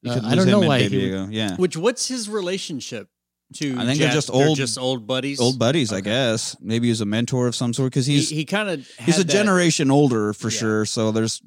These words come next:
Speaker 1: probably something in there. 'Cause I don't think we ever even find out what Theo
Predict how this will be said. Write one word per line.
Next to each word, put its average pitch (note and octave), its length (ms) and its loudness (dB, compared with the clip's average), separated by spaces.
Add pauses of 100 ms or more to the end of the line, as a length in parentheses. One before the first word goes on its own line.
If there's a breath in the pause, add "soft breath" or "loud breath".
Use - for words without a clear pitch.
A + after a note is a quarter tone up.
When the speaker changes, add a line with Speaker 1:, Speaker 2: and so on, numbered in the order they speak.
Speaker 1:
probably C3+ 400 -2
something A2 440 -4
in G2 140 -4
there. G2 300 -4 (360)
'Cause - 100 -4
I F#3 40 2
don't A#3+ 100 0
think F#3 140 0
we E3 100 6
ever D3 140 2
even B2+ 160 0
find C#3 240 0
out B2+ 120 2
what C3 160 0
Theo C3 460 0